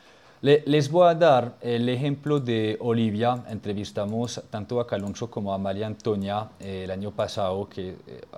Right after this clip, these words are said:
Caloncho es uno de los dueños, eh, María Antonia es la líder de marketing o la, la gerente de marca, em, que tiene, ellos empezaron hace muchos años en Medellín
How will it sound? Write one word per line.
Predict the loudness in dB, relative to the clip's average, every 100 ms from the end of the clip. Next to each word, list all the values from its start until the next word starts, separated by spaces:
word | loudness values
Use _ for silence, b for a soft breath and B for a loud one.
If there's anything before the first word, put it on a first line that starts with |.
| -14
Caloncho | -10 -8 -8
es |
uno | -8
de | -6
los | -6
dueños, | -4 -4 -2 -6 -8 -14 _
eh, | -10 -8
María | -8
Antonia | -8 -8
es | -10 -8
la | -10
líder | -8 -6 -4 -4
de | -4
marketing | -6 -8 -10 -10 -8
o | -6
la, | -6 -8 -12
la | -16 -16 -18 B B B
gerente | -8 -6 -4 -4
de | 0
marca, | 0 0 -2 -4 -6 _ B B B B B B -2
em, | 2 2 2 2 0 -2 -8 _ _ _ _ -4
que | -4
tiene, | 0 0 2 2 0
ellos | 2 2 2
empezaron | -2 -2 -2 -2
hace | -4 -2 -2 -2 -2
muchos | -4 -4 -4 -2
años | -2 -4
en | -6
Medellín | -4 -4 -4 -6